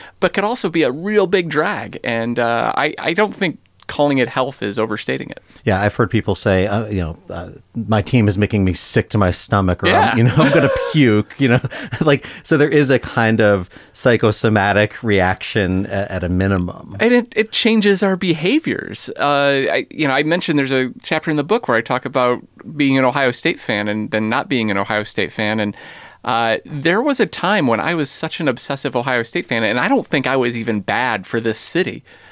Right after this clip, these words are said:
Speaker 1: um, where if a real bad gut punch loss happened, I'd, I'd kind of feel miserable for a day. And I think it felt like a sickness. Uh,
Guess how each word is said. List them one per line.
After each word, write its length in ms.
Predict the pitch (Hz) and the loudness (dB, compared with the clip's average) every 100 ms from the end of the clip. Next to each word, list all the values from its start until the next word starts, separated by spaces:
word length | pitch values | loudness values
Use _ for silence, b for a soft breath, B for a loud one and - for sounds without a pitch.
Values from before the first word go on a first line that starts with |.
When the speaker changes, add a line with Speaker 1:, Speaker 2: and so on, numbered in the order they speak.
| b _ | b _
Speaker 1:
um, 580 | 131 117 113 110 113 110 B B B B | 0 2 2 2 0 -2 B B B B
where 440 | 160 151 147 143 - | 0 4 6 4 2
if 160 | 120 139 | -2 2
a 160 | 127 | 2
real 460 | 123 127 147 165 151 | 2 0 2 2 0
bad 640 | 135 123 123 127 113 135 | -2 -2 0 -2 -6 -6
gut 280 | - 113 - | -2 -2 -4
punch 320 | - 131 120 - | -6 -4 -4 -2
loss 320 | 101 117 - | -2 -2 -2
happened, 420 | 135 139 160 170 - | -4 -4 -6 -6 -8
I'd, 200 | - 202 _ - | -8 -8 _ -6
I'd 220 | 233 - | -6 -6
kind 340 | - 180 269 | -6 -2 0
of 100 | 349 | -2
feel 280 | - 196 247 | -4 -2 -2
miserable 500 | 196 151 294 302 339 | 0 -2 -2 0 -2
for 200 | 339 370 | 0 -2
a 100 | 370 | 0
day. 280 | - 392 370 B B - | 0 0 -2 B B -4
And 140 | 190 | 0
I 100 | 208 | 0
think 320 | 214 - 202 269 | -2 -2 -2 -2
it 160 | - | -6
felt 420 | - - 175 233 _ | -10 -4 -2 -4 _
like 180 | 214 220 | -4 0
a 40 | 226 | 0
sickness. 540 | - 240 254 262 - | 0 0 0 -2 -2
Uh, 220 | - 160 | -2 -2